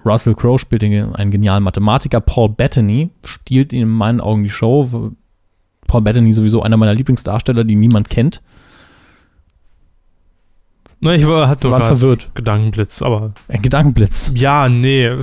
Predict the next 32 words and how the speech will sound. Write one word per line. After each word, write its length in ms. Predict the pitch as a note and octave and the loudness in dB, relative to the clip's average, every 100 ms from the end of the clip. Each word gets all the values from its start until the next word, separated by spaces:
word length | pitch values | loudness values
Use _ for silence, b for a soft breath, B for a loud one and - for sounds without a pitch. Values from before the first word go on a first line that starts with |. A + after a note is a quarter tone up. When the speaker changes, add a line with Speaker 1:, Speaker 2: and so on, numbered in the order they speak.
| - | -2
Speaker 2:
passiert 360 | C3 A#2+ D3 | 0 2 0
selten, 300 | - C#3 D3+ | 2 0 0
ich 140 | B2 - | -2 0
weiß, 160 | B2 | -2
aber 220 | B2 A2+ A2 B B B B - | 0 -4 -6 B B B B -6
passt 220 | - A#2 A#2 | -2 -2 -2
jetzt 180 | G#2 | -4
nicht 180 | G#2 - | -6 -6
mehr. 120 | G#2 G2 - | -8 -10 -8
Ist 120 | D#3+ D#3+ | -2 0
egal, 320 | A2+ G#2 G#2 | 0 -4 -4
machen 180 | A2+ A#2 | -4 -4
Sie 40 | G2 | -4
weiter. 120 | G2 | -4
Speaker 1:
Gut. 120 | C#4+ - | -6 -6
Speaker 2:
Machen 140 | D#3 | -16
Sie 60 | C#3 B B B B - | -16 B B B B -4
weiter. 220 | C3 B2 | 0 0
Speaker 1:
Äh, 40 | - | 0
am 120 | A#2+ | -2
gleichen 320 | A2 A#2+ - | 0 0 0
Abend, 320 | - C3 C3 B2 | 0 2 0 0
Viertel 240 | C3+ C#3+ | 0 2
nach 120 | A#2+ | 2
acht, 260 | G#2+ A#2+ - | 0 -2 0
Primetime, 640 | A2 A#2 - A#2+ A2+ A2 | 0 0 0 0 0 0
zeigt 340 | - - A2 - | -4 -8 -8 -4
Pro 160 | A#2+ | -2
sieben 180 | A2 A2+ | 0 2
dann 200 | G#2+ G2 | 0 -2
True 300 | - B2 D#3 | -2 0 0
Grit 420 | D3 B2+ D#3+ - | 2 2 0 -4